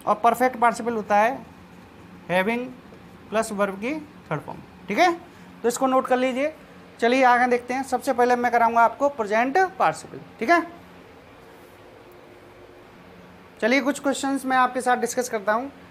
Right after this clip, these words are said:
ये सारे के सारे questions present participle के हैं, है ना? और present participle क्या लगा के बनता है? verb की आईएनजी form। ठीक है, तो चलिए पहला question है, I reached home, I took off my clothes।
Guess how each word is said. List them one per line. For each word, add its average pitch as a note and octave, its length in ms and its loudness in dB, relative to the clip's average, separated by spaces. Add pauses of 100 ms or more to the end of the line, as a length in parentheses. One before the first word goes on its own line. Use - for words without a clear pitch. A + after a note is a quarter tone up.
(140)
ये A#3+ 80 -2
सारे B3 300 4
के C#4 80 0
सारे C4 260 2
questions B3+ 400 -4
present A#3 360 -2
participle G3 380 0
के D#3 80 -10
हैं, B2+ 160 -10 (160)
है G#3+ 80 2
ना? D4 180 4 (300)
और G3 80 -8
present A#3 340 0
participle B3 300 0
क्या A#3 140 0
लगा A#3 160 4
के A3+ 120 -2
बनता A3+ 240 0
है? B3 120 4
verb G#3+ 240 0
की D4 260 -4 (380)
आईएनजी F#3+ 320 2
form। C#3+ 240 -8 (100)
ठीक A#3 100 -2
है, D#4+ 160 4 (460)
तो G#3 60 -2
चलिए A#3+ 240 0
पहला A#3+ 240 4
question A#3+ 280 -4
है, C4+ 140 -6 (340)
I C4 300 4
reached A#3+ 420 -2
home, A3 220 2 (360)
I A#3 160 4
took A#3+ 280 2
off A#3+ 140 -2
my G#3+ 160 -2
clothes। D3+ 360 -8